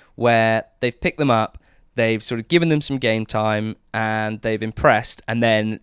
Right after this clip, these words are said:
generally in the summer, someone with more money comes in and poaches them because Morecambe can only do very short-term contracts. And while this is not exactly the same scenario because Phillips is a loan player, he was on loan from January, I think, and he was brilliant for Morecambe second half of last season.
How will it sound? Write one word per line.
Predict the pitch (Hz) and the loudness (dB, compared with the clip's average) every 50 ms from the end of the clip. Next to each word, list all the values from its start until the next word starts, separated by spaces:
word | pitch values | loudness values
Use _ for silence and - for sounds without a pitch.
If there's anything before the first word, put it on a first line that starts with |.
| _ _ - | _ _ -2
generally | - 156 151 131 120 117 113 113 | 0 2 2 4 2 2 2 0
in | 110 110 | 0 -2
the | 110 | -2
summer, | - - 123 113 107 104 101 104 104 - - - _ _ _ _ - | -2 0 0 0 0 -2 -2 -2 -4 -6 -14 -20 _ _ _ _ -12
someone | - - - 131 117 117 113 | -2 2 4 4 6 4 4
with | 117 113 | 2 2
more | 113 113 110 | 2 0 0
money | 110 110 107 104 104 | 0 0 -2 -4 -4
comes | - 117 110 104 104 110 | -4 -4 -4 -4 -4 -4
in | 107 104 101 104 - - | -4 -4 -4 -6 -8 -6
and | 104 107 104 104 104 - | -4 -4 -2 -4 -4 -4
poaches | - 110 107 - - 101 98 | -4 -4 -4 -4 -6 -10 -8
them | - 92 98 92 | -8 -8 -10 -10
because | 104 - 113 110 | -8 -8 -8 -4
Morecambe | 110 107 107 - - 104 98 | -2 -2 -4 -4 -6 -12 -12
can | - 107 107 | -8 -6 -6
only | 104 104 107 101 | -4 -4 -4 -6
do | - 110 107 104 107 - - - - - - _ | -4 -4 -4 -4 -4 -8 -14 -20 -20 -20 -12 _
very | - 127 123 117 | 2 2 4 4
short-term | - - 117 117 - - 110 107 107 | 2 0 0 -2 -2 -2 -4 -4 -4
contracts. | - 113 110 104 - 101 95 - - | -4 -4 -4 -4 -6 -10 -10 -12 -12
And | - 123 | -6 0
while | 135 147 147 143 | 2 2 2 2
this | 131 - | 0 0
is | - | 0
not | 147 135 - | -2 -2 -2
exactly | 123 120 143 - - 131 120 | -2 -2 -2 -2 -2 -4 -6
the | 117 117 | -4 -4
same | - - 117 117 113 | -2 -2 -2 -2 -2
scenario | - - 117 117 113 113 113 107 113 127 | -4 -4 -4 -2 0 0 0 0 -2 -2
because | - - - - | -4 -8 -14 -10
Phillips | - - 127 117 101 - 113 | -6 -6 -6 -6 -6 -8 -8
is | 107 107 | -8 -6
a | 110 | -2
loan | 107 123 131 127 117 | 0 0 0 0 0
player, | - - 110 113 113 117 _ _ - _ _ _ - | -2 0 0 0 -2 -4 _ _ -20 _ _ _ -8
he | 110 110 | -8 -6
was | 107 113 | -2 0
on | 139 143 | 2 4
loan | 139 131 127 127 131 131 127 - | 6 6 6 6 4 2 0 -4
from | - - 123 117 113 | -6 -6 -4 -2 0
January, | - 131 135 139 135 135 135 135 | 0 0 0 2 0 0 0 0
I | 135 | -2
think, | - 147 151 151 - - - | -2 -4 -6 -6 -8 -14 -10
and | - 107 113 | -8 -6 -6
he | 113 107 | -6 -6
was | 107 107 | -8 -12
brilliant | _ - 135 143 147 139 131 131 123 - | _ -2 0 2 4 4 2 0 -2 -4
for | - - | -8 -6
Morecambe | 123 123 120 120 - - 120 117 117 123 | -2 0 0 0 0 -2 -4 -4 -4 -6
second | - - 131 120 - 117 | -6 -4 -4 -4 -2 -2
half | 113 113 110 - | -2 -2 -2 -4
of | - 131 | -2 0
last | 135 127 123 - | 0 0 0 0
season. | - 127 123 113 120 | -2 -4 -4 -4 -6